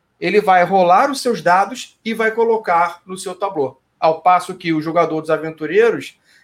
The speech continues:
vai rolar os dados para poder alocar nas fileiras de ação. Então, os, os atributos dos, dos mocinhos, dos aventureiros, vai mudar a cada rodada. Cara, é muito legal,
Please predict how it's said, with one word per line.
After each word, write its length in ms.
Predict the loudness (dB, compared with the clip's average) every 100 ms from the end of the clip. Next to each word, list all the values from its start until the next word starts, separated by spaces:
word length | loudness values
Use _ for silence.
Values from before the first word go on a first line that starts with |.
| _
vai 280 | -2 0 2
rolar 600 | 2 4 6 4 4 2
os 120 | -4
dados 480 | -4 0 0 -4 -8
para 220 | -4 -4
poder 380 | -4 -8 -8 -2
alocar 880 | 0 2 4 2 0 -2 -2 -4 -12 _ _ _
nas 240 | -8 -6 -6
fileiras 600 | -10 -8 0 2 2 -2
de 80 | -6
ação. 360 | -6 -8 -10 _ _ _ _ _ _
Então, 580 | -14 -4 2 2 2 -4 _ _ _ -10
os, 540 | -6 -4 -6 -10 -14 _ -12
os 140 | -4
atributos 1120 | -4 -2 -8 -4 0 0 0 -6 -6 -8 -12 _
dos, 360 | -6 -4 -4
dos 180 | -6 -8
mocinhos, 680 | -6 -8 -6 -4 -4 -2 -6
dos 160 | -4 -2
aventureiros, 920 | -2 -4 -4 -2 2 2 2 -2 -4
vai 180 | -2 -2
mudar 520 | -2 0 2 2 0 -4
a 80 |
cada 300 | -4 -2 -2
rodada. 480 | -4 -4 0 0 -2 -14 _ _ _
Cara, 240 | -2 -2
é 180 | 0 0
muito 500 | 0 0 0 0 0
legal, 440 | -2 2 0 0